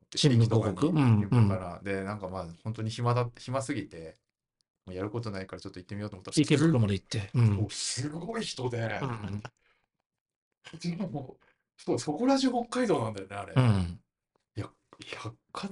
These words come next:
Speaker 2: 店、東武百-、何これ？と思って。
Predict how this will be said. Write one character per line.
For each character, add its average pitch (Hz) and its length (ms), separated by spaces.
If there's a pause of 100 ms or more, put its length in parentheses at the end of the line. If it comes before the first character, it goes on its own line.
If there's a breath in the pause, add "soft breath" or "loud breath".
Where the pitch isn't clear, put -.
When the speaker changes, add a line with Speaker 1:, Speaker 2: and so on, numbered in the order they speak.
Speaker 2:
店、 196 320 (560)
東 - 600
武 - 40
百-、 - 220 (420)
何 202 140
こ - 180
れ？ 175 80 (240)
と 226 140
思 180 160
っ - 20
て。 131 100